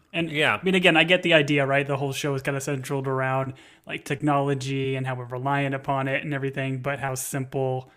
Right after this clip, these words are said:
Speaker 1: not simple, I guess, but how easily some of these things can be, uh, tainted.
Speaker 2: Sure, sure, sure, sure. There's a pacemaker hack. Very important to know that that pacemaker hack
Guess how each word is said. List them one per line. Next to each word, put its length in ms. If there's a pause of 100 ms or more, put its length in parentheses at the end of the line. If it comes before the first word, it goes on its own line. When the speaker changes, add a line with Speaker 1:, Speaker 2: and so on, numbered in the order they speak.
(140)
Speaker 1:
not 160
simple, 360
I 80
guess, 220
but 160
how 280 (320)
easily 400
some 140
of 60
these 180
things 240
can 280
be, 360 (340)
uh, 340 (520)
tainted. 360 (320)
Speaker 2:
Sure, 420 (160)
sure, 240
sure, 160
sure. 320 (880)
There's 220
a 40
pacemaker 680
hack. 520
Very 320
important 520
to 100
know 300
that 160
that 160
pacemaker 580
hack 460